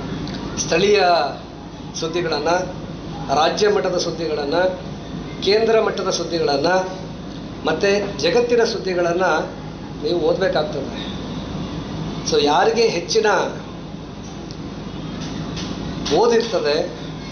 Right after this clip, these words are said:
ಅವರು ಸಾಮ್ರಾಜ್ಯವನ್ನು ಕಟ್ಟಬಹುದು, ಆಡಳಿತದ ಚುಕ್ಕಾಣಿಯನ್ನು ಹಿಡಿಯಬಹುದು. ಅಂಥ ಒಂದು ವ್ಯವಸ್ಥೆ ನಮ್ಮ ಪ್ರಜಾಪ್ರಭುತ್ವ.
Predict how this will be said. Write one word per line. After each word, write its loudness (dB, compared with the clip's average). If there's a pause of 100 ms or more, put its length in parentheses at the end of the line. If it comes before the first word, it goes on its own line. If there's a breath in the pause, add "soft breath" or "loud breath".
(1200)
ಅವರು 6 (1000)
ಸಾಮ್ರಾಜ್ಯವನ್ನು 4
ಕಟ್ಟಬಹುದು, 4 (1000)
ಆಡಳಿತದ 4
ಚುಕ್ಕಾಣಿಯನ್ನು 2
ಹಿಡಿಯಬಹುದು. 2 (340)
ಅಂಥ -2
ಒಂದು 4
ವ್ಯವಸ್ಥೆ 4 (960)
ನಮ್ಮ 2 (680)
ಪ್ರಜಾಪ್ರಭುತ್ವ. 2